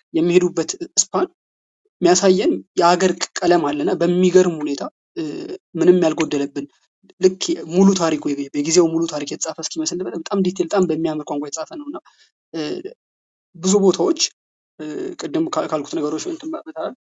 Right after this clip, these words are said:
አንዳንድ ቦታዎች ነው ይሄ ደፈር ያሉ ነገሮች፣ እ፣ ደፈር ያሉ መረጃዎችም ይቀርባሉ። አሁን እዛ ያሉ የትምህርት አስተዳዳሪ የነበሩት ፊታውራሪ ወልደ ጊዮርጊስ ጋር የሚያደርጓቸው ኮንቨርሴሽኖች አሉ። አንድ ቦታ ላይ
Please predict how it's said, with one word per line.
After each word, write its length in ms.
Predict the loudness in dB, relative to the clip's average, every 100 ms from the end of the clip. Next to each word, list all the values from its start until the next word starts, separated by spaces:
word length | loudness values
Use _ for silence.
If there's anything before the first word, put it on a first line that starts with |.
| _ -2
አንዳንድ 320 | 2 2 2
ቦታዎች 280 | 0 -2 0
ነው 100 | 2
ይሄ 140 | 2 2 -4 _ _ _ _ _ _ _
ደፈር 320 | 0 0 2
ያሉ 160 | 2 2
ነገሮች፣ 360 | -2 -4 -6 -6 -10 _
እ፣ 100 | -16 -12 -12 -10
ደፈር 260 | -6 -4
ያሉ 140 | 0 0
መረጃዎችም 520 | -2 -4 -4 -4 -4
ይቀርባሉ። 380 | -4 -6 -8 -8
አሁን 180 | -8 -10 _ _ _ _
እዛ 120 | -4 0 0
ያሉ 260 | 0 -2 -4 -6 -6 -6 _
የትምህርት 540 | -10 -8 -8 -8 -10 -8
አስተዳዳሪ 540 | -10 -8 -6 -4 -6 -6
የነበሩት 480 | -6 -6 -4 -4 -6 _ -20 -10
ፊታውራሪ 440 | -2 0 2 0
ወልደ 180 | 0 0
ጊዮርጊስ 280 | -2 -2 -4
ጋር 100 | -4
የሚያደርጓቸው 540 | -2 0 0 -2 -4 -6 -10 _ _
ኮንቨርሴሽኖች 640 | -2 0 0 0 -4 -4 -6
አሉ። 160 | -6 -6 -8 -6
አንድ 180 | -4 -2
ቦታ 220 | -2 0
ላይ 140 | 2